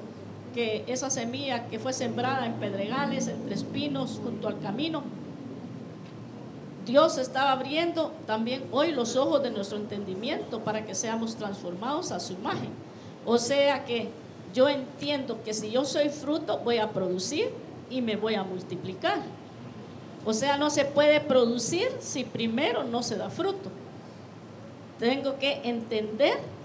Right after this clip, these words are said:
y oír. Primero dar fruto para entender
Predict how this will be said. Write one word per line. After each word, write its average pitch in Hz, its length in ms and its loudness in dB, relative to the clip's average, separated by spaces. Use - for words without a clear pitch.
y 233 140 2
oír. 269 320 6
Primero 262 400 2
dar 269 220 2
fruto 415 440 2
para 233 200 4
entender 220 580 4